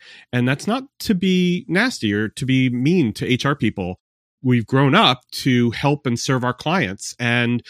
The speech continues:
we try and give them the things that they ask for. And one of the ways in which I like to help my clients is to start by asking a question. And the question is, "Why?" And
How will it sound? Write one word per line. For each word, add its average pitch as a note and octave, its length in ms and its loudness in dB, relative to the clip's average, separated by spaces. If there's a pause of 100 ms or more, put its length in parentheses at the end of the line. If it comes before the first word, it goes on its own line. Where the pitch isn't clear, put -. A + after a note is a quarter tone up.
(240)
we B2+ 420 4
try C#3 360 -2
and C3 220 0
give A#2+ 220 0
them A#2+ 260 2
the A2+ 80 -2
things A#2+ 320 -2
that - 140 -4
they B2 120 2
ask D3+ 300 -2
for. - 320 -10 (400)
And A#2+ 360 2
one B2+ 200 2
of D3+ 100 4
the C#3+ 80 4
ways B2+ 260 4
in A#2+ 140 -2
which A#2+ 220 -2
I B2 100 0
like B2+ 260 0
to - 80 -10
help C#3 280 -2
my B2+ 100 0
clients A2+ 500 -6
is A2+ 140 -4 (120)
to A#2+ 180 -2
start - 480 -6
by B2+ 160 -2
asking G#2+ 420 -4
a D3+ 60 -2
question. - 580 -6 (420)
And A2+ 140 -4
the G#2+ 240 -2
question G2+ 400 -8
is, G2 260 -8
"Why?" C#3+ 420 -8 (500)
And A2 460 -2